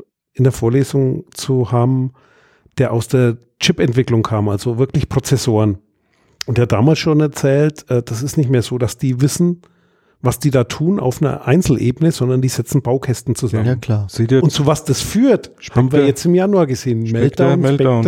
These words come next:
Speaker 1: Spectre.
Speaker 3: Ja.
Speaker 1: Das heißt, die sind auf der abstrakten Ebene und die sind nicht mal, wenn sie wollten, in der Lage, allein wegen der Menge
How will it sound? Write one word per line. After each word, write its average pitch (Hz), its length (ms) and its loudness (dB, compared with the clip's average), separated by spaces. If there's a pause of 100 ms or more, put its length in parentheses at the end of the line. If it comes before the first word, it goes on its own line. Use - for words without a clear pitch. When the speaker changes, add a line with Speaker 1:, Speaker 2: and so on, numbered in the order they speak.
(160)
Speaker 1:
Spectre. 117 160 -8
Speaker 3:
Ja. 110 120 -4 (140)
Speaker 1:
Das 104 160 -4
heißt, 120 380 0 (340)
die 151 80 2
sind 190 240 2
auf 185 160 0
der - 120 -4
abstrakten - 580 -4
Ebene 190 540 2
und - 280 -2
die 143 100 0
sind 175 540 -2
nicht 151 220 -6
mal, 139 160 0
wenn 143 100 0
sie 127 300 -4
wollten, 170 420 2
in 127 120 0
der 127 100 2
Lage, 135 400 0
allein 139 260 0
wegen 135 220 -2
der 135 80 2
Menge 135 460 2